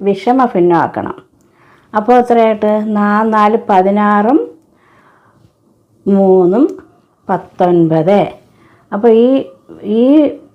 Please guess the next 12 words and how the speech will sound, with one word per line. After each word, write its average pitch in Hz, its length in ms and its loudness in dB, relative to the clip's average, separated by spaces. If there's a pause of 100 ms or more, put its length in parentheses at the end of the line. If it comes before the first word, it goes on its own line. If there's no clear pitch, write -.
(140)
മിശ്ര 208 600 -2
ഭിന്നം 196 400 0
വിഷമ 220 320 -2
ഭിന്നമാകുമ്പോൾ 196 600 -2
നാലിൽ 196 800 0 (1120)
പത്തൊൻപത് 208 1120 0 (500)
എന്ന് 190 360 -2
കിട്ടും. - 300 -6 (720)
ഛേദവും 208 800 2
ഛേദവും 196 460 0
കൂടെ 214 140 -2
ഗുണിച്ചിട്ട് 185 1040 -4